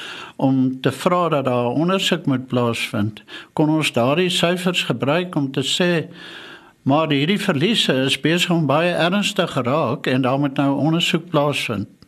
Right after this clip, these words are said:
Dieselfde tyd, gelukkig vir ons, het, eh, eh, generaal, eh, Bantu Holomisa, ja, het hy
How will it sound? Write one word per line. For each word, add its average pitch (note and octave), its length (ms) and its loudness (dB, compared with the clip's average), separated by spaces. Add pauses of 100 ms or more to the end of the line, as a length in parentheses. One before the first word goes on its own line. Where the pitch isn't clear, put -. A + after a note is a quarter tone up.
(100)
Dieselfde G3+ 520 2
tyd, F3+ 400 0
gelukkig D3 460 -2
vir - 140 -4
ons, B2+ 400 -2 (600)
het, D3 400 0
eh, C#3 300 2
eh, B2+ 80 0 (1900)
generaal, C3+ 720 2
eh, A#2+ 260 0 (460)
Bantu C#3+ 400 -2
Holomisa, C3+ 580 2
ja, G#2+ 360 -2 (400)
het C#3+ 220 0
hy F3 560 0